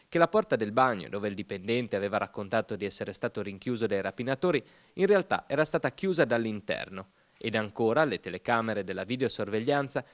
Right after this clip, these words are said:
erano state spente appositamente prima della rapina. Il denaro è stato interamente recuperato e sottoposto a sequestro.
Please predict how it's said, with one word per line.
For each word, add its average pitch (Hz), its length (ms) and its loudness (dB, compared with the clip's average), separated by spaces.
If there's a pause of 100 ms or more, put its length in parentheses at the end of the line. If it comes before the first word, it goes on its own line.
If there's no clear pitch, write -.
erano 185 260 2
state 175 300 0
spente - 560 -4
appositamente 110 920 -2
prima 185 280 2
della 135 240 2
rapina. 95 440 -4 (640)
Il 107 140 -6
denaro 110 400 2
è - 20 2
stato 107 380 -4
interamente 117 640 -2
recuperato 143 720 0
e 156 80 -4
sottoposto - 540 -2
a 107 40 -2
sequestro. - 640 -6